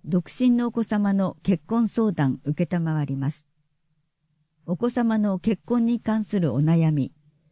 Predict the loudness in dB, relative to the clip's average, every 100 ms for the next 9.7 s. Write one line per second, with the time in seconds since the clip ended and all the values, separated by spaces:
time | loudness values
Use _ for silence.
0 | _ -2 0 2 2 2 0 0 -2 -2
1 | -2 -4 -6 _ _ -6 -4 -2 0 -2
2 | -2 -4 -6 -6 -10 _ _ _ _ _
3 | _ _ _ _ _ _ -4 -2 -2 -2
4 | -4 _ -8 -4 -2 0 0 -2 -4 -6
5 | -2 0 0 0 -2 0 -2 -2 -2 0
6 | 0 0 -4 -4 -4 -2 -4 -6 _ _
7 | _ _ _ _ _ _ _ _ -4 -4
8 | -2 -2 -2 -2 -2 0 -2 -2 -2 -4
9 | -2 -4 -2 -4 -4 -4